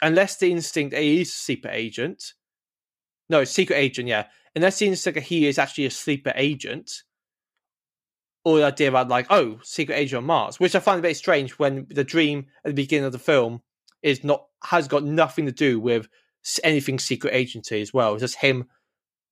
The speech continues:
as an astronaut. Now, that could be there, be, do, I feel like having, like, a, maybe a beginning of the,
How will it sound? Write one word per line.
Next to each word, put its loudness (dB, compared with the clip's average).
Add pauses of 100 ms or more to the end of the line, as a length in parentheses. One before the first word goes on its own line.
(120)
as -2
an -2
astronaut. -6 (400)
Now, 4
that -2
could -2
be -4 (140)
there, 4
be, -8
do, -2 (340)
I 0
feel 0
like 2
having, 0
like, 0
a, -2
maybe -2
a -14
beginning -2
of -6
the, -16